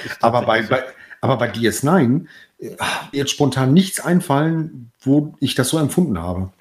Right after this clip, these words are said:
Speaker 1: Ja, das, also, ich, also jetzt würde mir auch nicht so, also mir, mir würden mehr Beispiele bei Voyager und T N G einfallen, wo, wo es
Speaker 2: Ja.
Speaker 1: so war, dass der, der zweite Teil ziemlich, äh, dagegen, also nicht mithalten konnte.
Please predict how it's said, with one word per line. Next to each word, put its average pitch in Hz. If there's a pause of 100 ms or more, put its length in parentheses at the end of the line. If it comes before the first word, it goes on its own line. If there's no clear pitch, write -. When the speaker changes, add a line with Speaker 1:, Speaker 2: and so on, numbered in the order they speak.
(380)
Speaker 1:
Ja, 120
das, 113 (720)
also, 117 (920)
ich, 131
also 127
jetzt 131
würde 147
mir 139
auch 143
nicht 131
so, 123 (120)
also 131
mir, 143
mir 139
würden 156
mehr 151
Beispiele 151
bei 123
Voyager 135
und 123
T -
N 113
G 113
einfallen, 104
wo, 104
wo 107
es 104
Speaker 2:
Ja. 104
Speaker 1:
so 101
war, 104 (260)
dass 110
der, 113
der 110
zweite 117
Teil 113 (400)
ziemlich, 131
äh, 110
dagegen, 113
also 110
nicht 120
mithalten 123
konnte. 123